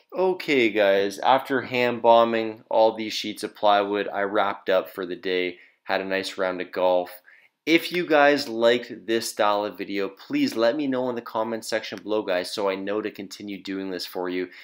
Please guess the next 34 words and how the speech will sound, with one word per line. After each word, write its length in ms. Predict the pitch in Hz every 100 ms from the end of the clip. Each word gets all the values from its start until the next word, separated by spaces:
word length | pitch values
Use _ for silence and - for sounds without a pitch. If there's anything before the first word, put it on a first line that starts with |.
| -
If 180 | 123 131
you 140 | 131
have 340 | 110 131 143 139
any 160 | 139
suggestions, 800 | 123 - 104 113 104 - 104 101 - _
also 380 | - 123 127 120
leave 360 | 98 98 113 117
it 60 |
in 60 | 113
the 60 | 107
comment 380 | - 104 101
section 400 | - 98 - 92
below. 320 | 90 92 95 - - -
And 180 | 123 123
don't 180 | 165 185
forget 360 | 190 165 175
to 100 | 156
subscribe 600 | - 127 - - 147 156
to 80 | -
the 60 | 135
channel 400 | 131 139 131 123
and 100 | 113
smash 520 | - 127 123 123 -
that 100 | 120
like 320 | 110 110 110
button, 180 | 113 107
guys. 320 | 107 107 110 - - -
It 260 | 120 110
really 240 | 117 139 135
helps 360 | 127 123 123
with 100 | 123
the 240 | 110 107 110
YouTube 300 | - 113 107
algorithm. 640 | 104 101 110 107 113 113